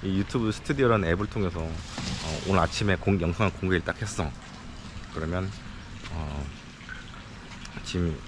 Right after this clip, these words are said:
동시간대 얼마나 많은 사람들이 내 영상을 봐주고 있고, 그 리플도 이제 실시간으로 올라오잖아요. 그럼 그거 보고 있고, 그러니까 쉽지가 않은 것 같-, 같아요.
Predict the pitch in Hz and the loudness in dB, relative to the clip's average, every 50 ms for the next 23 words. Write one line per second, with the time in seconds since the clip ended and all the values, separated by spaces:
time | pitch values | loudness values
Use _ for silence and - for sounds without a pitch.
0 | - - - 110 107 - - 113 95 95 92 101 87 82 85 87 101 98 95 85 | -8 2 4 4 4 4 4 2 2 2 4 4 6 6 6 6 6 6 4 4
1 | 78 78 80 - 92 80 85 78 71 80 82 85 78 78 82 82 90 85 80 - | 2 2 2 0 0 0 0 0 2 2 2 2 2 0 0 0 0 -2 0 -2
2 | 76 73 82 90 82 76 67 - - - 123 - - - - - - - - - | -4 -4 -2 -2 -2 -2 -2 -4 -8 -8 -8 -8 -8 -12 -14 -12 -12 -12 -12 -8
3 | - 82 82 95 - - - 147 123 101 95 90 104 120 98 78 82 82 - - | -6 0 0 0 0 2 4 4 4 6 4 0 -2 -2 -4 -4 -4 -4 -2 -2
4 | 143 135 - - 123 113 90 80 82 85 80 76 71 - 78 69 71 78 - - | -2 -2 0 0 2 2 4 4 4 4 4 2 0 0 0 0 0 -4 -4 -4
5 | 80 76 71 - 82 85 78 - - 82 82 87 87 73 71 - - - - - | -4 -4 -4 -6 -4 -4 -2 2 2 0 2 2 -4 -4 -4 -6 -10 -14 -14 -14
6 | - - 90 80 - - - 135 - - - 92 85 80 76 - 71 73 76 76 | -10 -6 -6 -6 -6 -6 -6 -6 -6 -6 -2 -2 -2 -2 -2 -4 -6 -6 -6 -8
7 | - - - - - - - - - - - - - - - - - - - - | -10 -14 -16 -16 -14 -14 -12 -12 -12 -14 -14 -14 -14 -14 -12 -12 -10 -10 -8 -8
8 | - - - 131 120 113 82 78 78 80 87 92 98 92 76 73 - - - - | -8 -6 -6 -2 0 0 2 2 2 2 0 0 -2 -2 -4 -6 -6 -8 -10 -6
9 | - 95 - - 90 | -6 -6 -4 -4 -4